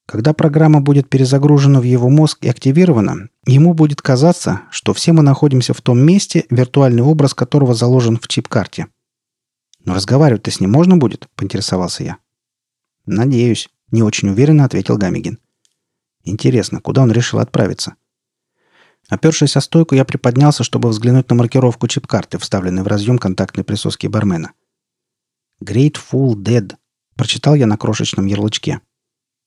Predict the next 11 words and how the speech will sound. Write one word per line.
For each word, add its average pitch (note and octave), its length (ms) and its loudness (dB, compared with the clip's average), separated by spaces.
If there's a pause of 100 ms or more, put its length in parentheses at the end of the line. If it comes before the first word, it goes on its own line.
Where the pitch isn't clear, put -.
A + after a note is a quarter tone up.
(120)
В G#2 80 -10
этот G2+ 220 -4
момент A2+ 340 0
бармен G2+ 360 -2
открыл G2+ 320 -6
глаза G2 300 -2
и - 120 -12
посмотрел C3 500 -2
куда-то - 400 -6
сквозь - 420 -10
меня. F#2+ 320 -6